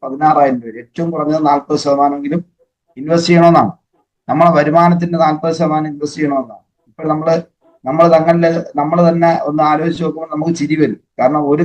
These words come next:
കാരണവശാലും നമുക്ക് കിട്ടുന്ന amount-ിന്റെ നാൽപത് ശതമാനം ഇൻവെസ്റ്റ് ചെയ്യാനേ കഴിയുന്നില്ല, മാറ്റിവെക്കാനേ കഴിയുന്നില്ല എന്നുള്ള വാസ്തവമാണ്. പക്ഷേ മാറ്റിവെക്കാൻ കഴിയുന്നവര് ഇപ്പൊ തന്നെ അതിന് തീരുമാനം എടുക്കണം. നമ്മൾക്ക് നൂറ് രൂപ കിട്ടിയാൽ നാൽപത് രൂപ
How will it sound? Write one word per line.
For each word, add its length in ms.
കാരണവശാലും 680
നമുക്ക് 380
കിട്ടുന്ന 420
amount-ിന്റെ 480
നാൽപത് 320
ശതമാനം 340
ഇൻവെസ്റ്റ് 360
ചെയ്യാനേ 520
കഴിയുന്നില്ല, 540
മാറ്റിവെക്കാനേ 720
കഴിയുന്നില്ല 540
എന്നുള്ള 260
വാസ്തവമാണ്. 420
പക്ഷേ 460
മാറ്റിവെക്കാൻ 680
കഴിയുന്നവര് 800
ഇപ്പൊ 420
തന്നെ 180
അതിന് 340
തീരുമാനം 380
എടുക്കണം. 340
നമ്മൾക്ക് 460
നൂറ് 300
രൂപ 180
കിട്ടിയാൽ 360
നാൽപത് 580
രൂപ 240